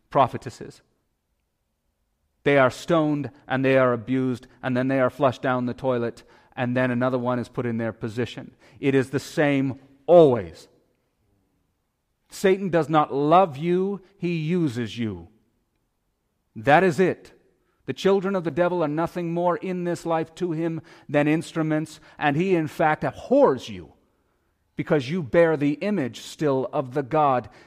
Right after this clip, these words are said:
that he most hates. You had better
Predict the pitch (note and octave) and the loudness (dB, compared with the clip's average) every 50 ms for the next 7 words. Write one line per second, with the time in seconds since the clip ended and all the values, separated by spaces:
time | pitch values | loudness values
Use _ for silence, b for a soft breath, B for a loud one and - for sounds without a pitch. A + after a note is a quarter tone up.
0 | B B - C3+ B2 A2+ D3 F3 D#3+ D3+ C3+ B2 F#2+ B B B B _ - G#2+ | B B -2 -2 -2 0 -4 -4 -2 -2 -2 -4 -4 B B B B _ -10 -6
1 | B2+ C#3+ D3+ D#3 D3 C3+ B2 A#2+ - - - - _ _ _ _ _ - D#3+ C#3 | -2 0 2 4 4 2 0 -4 -8 -14 -20 -20 _ _ _ _ _ -2 -2 -2
2 | A2+ F#2+ - - - - - _ _ _ _ _ _ _ _ _ _ _ _ _ | -2 -2 -6 -12 -20 -20 -20 _ _ _ _ _ _ _ _ _ _ _ _ _
3 | _ _ _ _ _ _ _ _ _ _ _ _ _ _ _ _ _ _ _ _ | _ _ _ _ _ _ _ _ _ _ _ _ _ _ _ _ _ _ _ _
4 | _ _ _ _ _ _ _ _ _ _ _ - D#3 F3 D#3+ E3+ F3 D3+ B2 G#2 | _ _ _ _ _ _ _ _ _ _ _ -2 0 0 2 2 0 0 -2 0
5 | - F3 F3+ E3+ C#3+ B2 A2 G2+ - | 0 2 2 2 2 0 -2 -4 -8